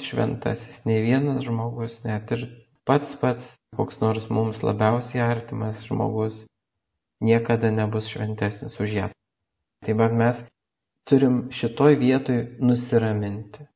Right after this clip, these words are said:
Jeigu aukština Mariją, turime nejausti jokio, jokio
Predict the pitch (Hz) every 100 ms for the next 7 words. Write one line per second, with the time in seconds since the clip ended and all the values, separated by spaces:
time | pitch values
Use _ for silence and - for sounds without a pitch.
0 | _ _ _ _ _ _ _ _ _ _
1 | _ 123 170 220 196 170 135 147 175 156
2 | - - 131 123 120 151 175 160 - -
3 | 143 131 120 117 123 120 131 147 151 -
4 | 117 117 135 165 196 - 165 131 127 135
5 | - 120 110